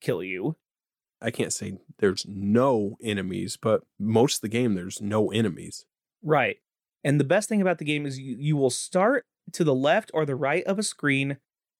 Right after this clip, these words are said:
Speaker 1: It will lay the entire screen out before you. So you see, for the most part, you can look far enough ahead to see what's going on and to
Speaker 2: Yeah.
Speaker 1: see, okay,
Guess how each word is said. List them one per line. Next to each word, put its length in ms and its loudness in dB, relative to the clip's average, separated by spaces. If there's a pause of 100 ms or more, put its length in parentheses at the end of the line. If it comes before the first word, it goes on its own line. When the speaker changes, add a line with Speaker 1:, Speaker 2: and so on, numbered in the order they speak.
(140)
Speaker 1:
It 140 6
will 260 2
lay 240 4
the 180 2
entire 440 0
screen 380 -2
out 200 -2
before 320 -2
you. 300 -4 (220)
So 160 2
you 280 4
see, 600 -2 (460)
for 120 6
the 80 8
most 340 2
part, 300 0 (300)
you 140 0
can 160 4
look 260 0
far 220 0
enough 200 -2
ahead 500 0
to 80 -2
see 200 2
what's 180 4
going 320 -2
on 260 -2 (320)
and 120 4
to 60 6
Speaker 2:
Yeah. 60 4
Speaker 1:
see, 380 -4
okay, 380 0